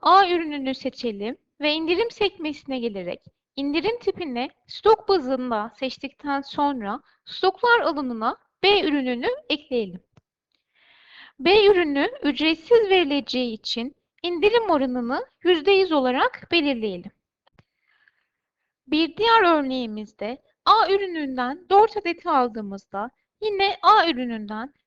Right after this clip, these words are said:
bir adet bedava verilecektir. Gerekli tanımlamaları genel bilgiler altından yaptıktan sonra satış sekmesine gelerek promosyon tipini miktar stok bazında seçip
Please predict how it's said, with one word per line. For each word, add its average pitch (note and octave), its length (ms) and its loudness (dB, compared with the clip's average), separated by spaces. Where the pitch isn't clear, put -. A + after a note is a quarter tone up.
bir G#4 160 6
adet F4 420 -2
bedava D#4 600 2
verilecektir. C#4 880 -4
Gerekli D4 520 -2
tanımlamaları D#4 1080 -2
genel D#4+ 400 -2
bilgiler E4+ 380 0
altından D4 640 -4
yaptıktan C#4 600 -8
sonra A#3+ 540 -10
satış F4 260 -6
sekmesine F4 680 -4
gelerek G#3+ 500 -10
promosyon F#4 640 0
tipini B3+ 500 -8
miktar E4+ 460 -4
stok F4 420 -6
bazında B3 360 -6
seçip A3+ 440 -12